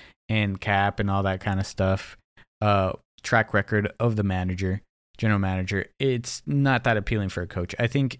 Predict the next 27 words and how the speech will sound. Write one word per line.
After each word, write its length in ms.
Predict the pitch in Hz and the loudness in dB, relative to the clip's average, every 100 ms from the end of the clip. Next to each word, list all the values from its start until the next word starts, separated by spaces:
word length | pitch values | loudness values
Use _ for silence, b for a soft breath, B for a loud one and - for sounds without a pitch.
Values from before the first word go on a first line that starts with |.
| _ 131 | _ 0
what 160 | 135 | 0
the 140 | 131 117 | 2 0
appeal 440 | - 135 143 147 | 0 4 4 4
for 180 | - 131 | 2 2
the 100 | 110 | 2
Chargers 460 | - 120 127 131 | 4 6 6 4
is, 360 | 147 147 139 - - | 4 4 4 -4 0
is 280 | 120 104 98 | 2 2 4
that 260 | 110 92 | 2 4
roster, 560 | 107 98 90 - 80 - _ 113 | 4 4 2 -2 -8 -10 _ 2
that 180 | 107 | 2
stacked 400 | - - 120 120 | 2 4 2 2
roster 460 | 117 101 107 - 104 | 0 4 2 0 -2
that 200 | 95 - | -4 -2
they 100 | 90 | -2
have 340 | 92 82 85 - | -2 -4 -6 2
is 160 | 143 117 | 4 6
what 160 | 123 | 6
a-, 140 | 101 - | 4 2
is 180 | 120 104 | 0 0
appealing 440 | 98 117 107 104 | 2 2 2 0
to 160 | - 98 | 0 0
a 60 | |
coach. 360 | 92 90 87 - B B | 0 -4 -4 -8 B B
And 120 | - 180 | 2 2
I 80 | |
think 260 | 190 196 | 4 2